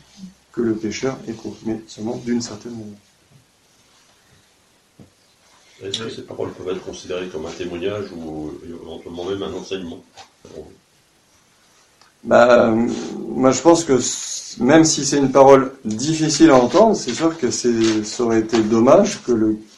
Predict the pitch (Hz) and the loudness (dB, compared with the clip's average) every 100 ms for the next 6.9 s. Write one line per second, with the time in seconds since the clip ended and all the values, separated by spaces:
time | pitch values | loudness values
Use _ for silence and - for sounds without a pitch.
0 | _ - 117 117 117 110 113 139 190 - | _ -4 0 2 2 0 0 0 0 -4
1 | 117 113 110 107 104 101 98 101 110 120 | -4 -2 -2 -2 -4 -6 -6 -8 -10 -8
2 | 110 110 - 113 - 127 226 226 110 - | -4 -4 -4 -8 -8 -6 -4 -4 -8 -8
3 | 110 113 139 170 131 117 113 113 98 - | -6 -6 -2 0 2 2 0 -4 -8 -12
4 | 80 - 127 - 127 127 131 123 123 123 | -16 -14 -16 -2 2 2 4 4 4 4
5 | 123 123 175 190 - 120 123 113 147 123 | 0 0 -2 -2 0 -2 0 -4 -4 -2
6 | 117 - 135 - 135 127 170 202 | -2 0 -4 -2 0 0 2 0